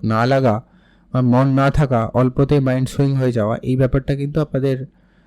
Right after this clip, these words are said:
আজকে এক দেড় বছর ধরে কন্টিনিউয়াসলি লেগেই রয়েছে। কোনো না কোনোভাবে আপনার মনোযোগ বসছে না বা আপনি মন একটা জায়গায় টিকিয়ে রাখতে পারছেন না। তবে এটার কারণ হচ্ছে কেতু। তবে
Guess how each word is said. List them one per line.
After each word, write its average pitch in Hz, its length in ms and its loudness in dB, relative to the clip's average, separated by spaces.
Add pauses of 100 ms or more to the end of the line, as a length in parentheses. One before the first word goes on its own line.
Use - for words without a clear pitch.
(220)
আজকে 113 680 -2
এক 123 200 -2
দেড় 123 200 2
বছর 123 180 -2
ধরে 123 140 0
কন্টিনিউয়াসলি 117 800 0
লেগেই 113 360 0
রয়েছে। 95 340 -4
কোনো 139 260 0
না 151 80 0
কোনোভাবে 139 500 0
আপনার 120 260 -2
মনোযোগ 127 760 -2
বসছে 117 380 -4
না 156 100 -4
বা 131 120 0
আপনি 123 320 -4
মন 120 320 -2 (600)
একটা - 240 -2
জায়গায় 131 220 0
টিকিয়ে 117 300 0
রাখতে - 220 -4
পারছেন - 360 -8
না। - 280 -12
তবে 120 220 0
এটার 147 300 0
কারণ 139 320 -2
হচ্ছে 139 200 -2
কেতু। 160 380 -4
তবে 120 360 -4